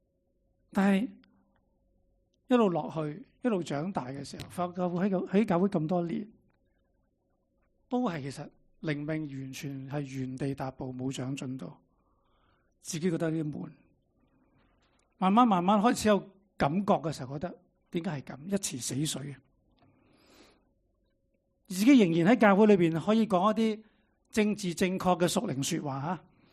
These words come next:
但係其實自己感受到一個悶局，好難頂，自己覺得自己有啲虛假，靈命枯乾嗰種感覺其實係好難受。到大學嘅年代，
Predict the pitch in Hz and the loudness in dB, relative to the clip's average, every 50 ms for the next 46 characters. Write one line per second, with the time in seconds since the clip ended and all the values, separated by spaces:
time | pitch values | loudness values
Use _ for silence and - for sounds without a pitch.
0 | _ - - - - _ _ _ _ _ _ _ _ _ _ _ _ _ _ _ | _ -20 -20 -20 -20 _ _ _ _ _ _ _ _ _ _ _ _ _ _ _
1 | _ - 165 151 165 160 160 170 - - - - - _ _ _ _ _ _ _ | _ -8 -6 -6 -6 -6 -8 -10 -14 -20 -20 -20 -20 _ _ _ _ _ _ _
2 | _ _ _ _ _ _ _ _ _ _ _ _ _ _ - 175 - 185 170 - | _ _ _ _ _ _ _ _ _ _ _ _ _ _ -8 -6 -6 -4 -4 -2
3 | 190 233 220 - 160 180 208 202 - 156 139 147 160 175 180 165 160 147 143 139 | 0 0 0 0 0 0 0 -2 -2 -2 -2 -2 -2 -2 -2 -2 -2 -2 -4 -4
4 | 123 131 131 - 151 147 - _ - - 147 165 175 143 127 123 127 - - 139 | -6 -8 -8 -10 -10 -10 -12 _ -14 -8 -6 -4 -4 -6 -8 -12 -14 -14 -14 -14
5 | 139 139 135 _ - - - - - _ _ _ _ _ _ _ _ _ _ _ | -14 -18 -20 _ -20 -20 -20 -20 -20 _ _ _ _ _ _ _ _ _ _ _
6 | _ _ _ _ _ - - 202 220 226 202 226 220 - 196 151 190 180 165 185 | _ _ _ _ _ -12 -10 -8 -6 -4 -4 -6 -6 -6 -2 0 0 0 2 0
7 | 170 160 165 160 - 127 117 117 - _ _ _ _ _ _ _ _ _ _ _ | 0 -2 -4 -6 -8 -12 -14 -14 -20 _ _ _ _ _ _ _ _ _ _ _
8 | _ _ _ _ _ _ _ _ _ _ _ _ _ _ _ _ _ _ - 180 | _ _ _ _ _ _ _ _ _ _ _ _ _ _ _ _ _ _ -4 -4
9 | 160 165 175 175 180 185 - - 247 254 247 196 247 240 247 240 226 240 233 214 | -2 0 0 0 -2 -2 -2 0 2 4 4 6 6 8 8 8 8 6 6 6
10 | 190 156 185 156 156 196 196 - 170 156 - 156 135 156 139 135 135 143 170 160 | 4 4 2 0 0 0 0 0 0 0 -2 -4 -4 -4 -4 -4 -4 -4 -6 -8
11 | 131 127 131 - - - 190 202 - _ _ _ _ _ _ _ _ _ _ _ | -10 -12 -14 -16 -18 -20 -20 -20 -20 _ _ _ _ _ _ _ _ _ _ _
12 | _ _ _ _ _ _ _ _ _ _ _ _ _ _ _ _ _ _ _ _ | _ _ _ _ _ _ _ _ _ _ _ _ _ _ _ _ _ _ _ _
13 | _ _ _ _ _ - 196 185 180 160 160 165 160 175 160 151 143 143 143 156 | _ _ _ _ _ 0 2 4 6 6 6 6 4 4 2 2 0 -2 -2 -2
14 | 151 147 156 151 135 | -2 -2 -2 -4 -6